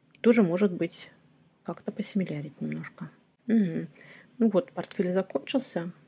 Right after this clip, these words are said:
Да, тоже хорошая. Ага, вот эту серию тоже хотел про нее сказать. Ее тоже нужно обязательно симилярить. Э, возможно,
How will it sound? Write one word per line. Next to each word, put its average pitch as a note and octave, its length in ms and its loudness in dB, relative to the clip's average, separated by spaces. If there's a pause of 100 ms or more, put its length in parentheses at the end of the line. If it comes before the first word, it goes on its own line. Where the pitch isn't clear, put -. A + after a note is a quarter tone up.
(200)
Да, - 160 -6
тоже - 260 -8
хорошая. F#3+ 560 -8 (380)
Ага, E3+ 260 -4
вот E3 260 -4
эту E3+ 220 -6
серию - 280 0
тоже - 180 -4
хотел F#3 240 0
про F3+ 180 -4
нее F3 160 0
сказать. G3+ 420 -2 (360)
Ее F3+ 360 4
тоже D#3+ 300 2
нужно D3+ 580 -6
обязательно E3 440 -4
симилярить. F3+ 760 0 (680)
Э, F3 320 -2
возможно, F#3+ 800 6